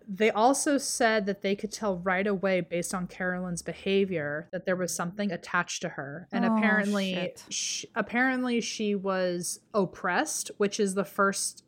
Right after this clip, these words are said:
Speaker 1: which is the step before being possessed.
Speaker 2: Oh, okay.
Speaker 1: So they were saying, "You're a, a, you're oppressed, and so the next step would be possession. We
Speaker 2: Oh,
Speaker 1: have to
Speaker 2: shit.
Speaker 1: step in now."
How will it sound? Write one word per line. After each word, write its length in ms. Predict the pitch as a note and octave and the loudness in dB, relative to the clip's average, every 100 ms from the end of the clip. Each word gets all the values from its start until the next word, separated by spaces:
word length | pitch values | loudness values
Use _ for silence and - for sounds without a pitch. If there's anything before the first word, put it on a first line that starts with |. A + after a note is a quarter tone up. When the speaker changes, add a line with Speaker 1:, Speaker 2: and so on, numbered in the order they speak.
| - | 2
Speaker 1:
which 180 | A3 A#3 | 2 4
is 160 | G#3 | 2
the 180 | G3+ G3 | 4 2
step 420 | - - G#3+ G#3+ | 2 -2 -2 -2
before 400 | A3 G3+ - F#3+ | -4 -2 0 -2
being 280 | F#3 F#3 E3 | 0 -4 -6
possessed. 800 | - F3 D#3 D#3+ - - - - - _ _ _ _ _ - | -10 -8 -6 -6 -8 -10 -10 -12 -18 _ _ _ _ _ 0
Speaker 2:
Oh, 180 | G#3+ G#3 | 2 4
okay. 380 | F#3+ - G3 F3+ | 2 0 -2 2
Speaker 1:
So 340 | G#3 G3 G3 F#3+ | 4 4 4 2
they 100 | G3 | 2
were 120 | F#3+ | 2
saying, 440 | - G3 F#3 F3 | 0 -2 -2 -4
"You're 380 | E3+ F#3 F3+ E3+ _ - | 0 2 2 0 _ -10
a, 60 | |
a, 40 | G3 _ - | -10 _ -6
you're 320 | G3+ G3+ F#3+ | 2 4 4
oppressed, 840 | E3+ - - A3 G#3 - - - - | 0 -6 0 2 2 -2 -6 -8 -8
and 240 | A3 F#3 F3+ | -6 -2 -2
so 340 | - F#3 F3+ | 0 0 0
the 120 | F3 | 0
next 320 | F#3 F#3 - | -2 -2 -4
step 300 | - G3+ F3+ | -4 -2 -2
would 140 | F#3 F3 | -2 -4
be 200 | F#3 F3+ | -2 -4
possession. 580 | F3 F3+ F3+ F3 - E3+ | -2 -4 -2 -2 -4 -4
We 100 | F3 | -4
Speaker 2:
Oh, 40 | |
Speaker 1:
have 180 | F#3+ E3 | -4 -4
to 80 | F#3+ | -4
Speaker 2:
shit. 20 | |
Speaker 1:
step 300 | G#3 G3 F3 | -2 -2 -2
in 200 | E3+ E3 | -4 -4
now." 340 | D#3+ C#3+ - | -6 -6 -10